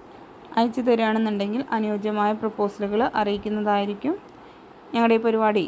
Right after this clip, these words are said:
യൂസ്ഫുൾ ആണെന്നുണ്ടെങ്കിൽ ലൈക്ക് ചെയ്യാനും വിവാഹം നോക്കുന്ന നിങ്ങളുടെ ഫ്രണ്ട്സിനും റിലേറ്റീവ്സിനൊക്കെ ഒന്ന് ഷെയർ ചെയ്യാനും കൂടെ മറക്കരുത്. വിവാഹമായിട്ട് മുന്നോട്ട്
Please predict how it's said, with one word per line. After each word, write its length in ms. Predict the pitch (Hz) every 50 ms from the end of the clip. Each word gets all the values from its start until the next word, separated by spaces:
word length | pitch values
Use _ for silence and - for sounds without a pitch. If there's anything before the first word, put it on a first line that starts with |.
| - 208
യൂസ്ഫുൾ 320 | 214 202 - - 226 220 220
ആണെന്നുണ്ടെങ്കിൽ 500 | 214 220 220 226 233 226 214 214 214 226 226
ലൈക്ക് 220 | 220 214 208 202 -
ചെയ്യാനും 300 | 233 220 214 220 254 302 294 269
വിവാഹം 300 | 226 214 208 214 226 226 220
നോക്കുന്ന 300 | 214 208 - 214 208 214 208 214
നിങ്ങളുടെ 220 | 208 208 208 208 208
ഫ്രണ്ട്സിനും 420 | 220 208 208 202 - - 226 226 - - - - - - - - -
റിലേറ്റീവ്സിനൊക്കെ 720 | 220 214 214 214 208 202 220 220 220 - 226 220 214 220 220
ഒന്ന് 100 | 214 208 -
ഷെയർ 240 | 226 202 202 202 208
ചെയ്യാനും 260 | 226 226 220 214 214 214
കൂടെ 120 | 214 220 240 247
മറക്കരുത്. 540 | 233 208 202 - - - 208 208 196 233 349 480 - - - - - - - - - - - -
വിവാഹമായിട്ട് 520 | 247 240 262 269 269 302 311 311 285 311 294
മുന്നോട്ട് 360 | 294 269 247 240 233 226 226